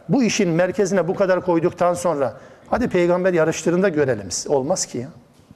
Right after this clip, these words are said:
Yunus bin Metta'dan bile bir şey yapamazsınız. Hayırlı olamaz demektir. Artık bu mesele bitmiş, sözün kesildi, bittiği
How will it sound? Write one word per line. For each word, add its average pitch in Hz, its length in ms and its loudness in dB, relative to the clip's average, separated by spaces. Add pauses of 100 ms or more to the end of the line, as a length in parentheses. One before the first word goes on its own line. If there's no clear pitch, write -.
(840)
Yunus 170 400 2
bin 165 140 2
Metta'dan 147 800 0
bile 190 240 0 (400)
bir - 40 -10
şey 156 80 0
yapamazsınız. 151 640 0 (340)
Hayırlı 151 380 0
olamaz 123 420 0
demektir. 131 340 -2
Artık 165 300 0
bu 160 60 0
mesele 151 340 0
bitmiş, 143 320 -2
sözün 165 340 0
kesildi, 143 440 -2
bittiği 180 440 0